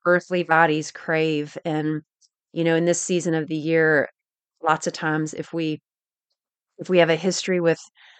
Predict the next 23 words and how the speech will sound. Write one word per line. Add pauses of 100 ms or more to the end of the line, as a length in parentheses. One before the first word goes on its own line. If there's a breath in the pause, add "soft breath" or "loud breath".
(160 soft breath)
just (140)
going
off
the
rails
with
sugar,
we, (180)
the
more
we
feed
ourselves
with, (220)
with
sugar,
the, (120)
the
candies,
the
cookies,
the
whatevers,